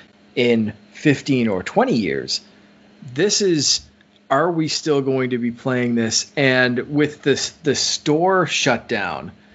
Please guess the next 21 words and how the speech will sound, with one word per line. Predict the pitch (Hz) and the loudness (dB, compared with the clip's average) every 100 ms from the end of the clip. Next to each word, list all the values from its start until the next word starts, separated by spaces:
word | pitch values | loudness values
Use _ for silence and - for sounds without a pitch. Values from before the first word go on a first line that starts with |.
| - - - | -20 -20 -4
or | 131 | 0
the | 117 113 | 2 2
network | 120 170 151 123 - | 2 0 0 -2 -2
shutdown | 139 117 120 110 | -2 0 0 -2
for | 104 | -4
P | 113 127 123 | -6 0 0
S | 107 | -2
three, | - 127 135 127 120 113 - - - _ | -4 0 2 4 2 0 -8 -20 -20 _
uh, | - 107 101 95 92 | 0 2 2 0 -4
Vita, | 104 123 123 120 | -2 0 2 2
and | 120 | 2
that | 127 127 | 2 2
kind | 123 | 0
of | - | -2
stuff, | 104 | -4
which | 113 107 - | -4 -4 -2
now, | 127 120 120 | 0 2 4
you | 113 113 | 2 0
know, | 101 101 | -2 -2
they've | 104 98 | -4 -4
reversed. | 95 113 175 175 127 - | -8 -2 2 2 2 0